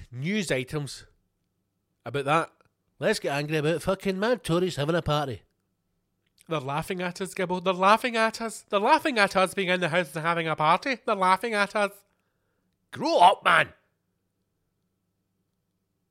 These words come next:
I just find it all, I, I, honestly, I find it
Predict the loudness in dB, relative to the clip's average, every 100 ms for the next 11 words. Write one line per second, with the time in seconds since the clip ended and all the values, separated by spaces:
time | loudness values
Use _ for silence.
0 | _ _ _ _ _ _ _ _ _ _
1 | _ _ _ _ _ _ _ -16 -10 -8
2 | -8 -10 -12 -6 -2 -2 -2 -4 -6 -4
3 | 0 -2 -2 -12 -14 -8 -6 -6 -10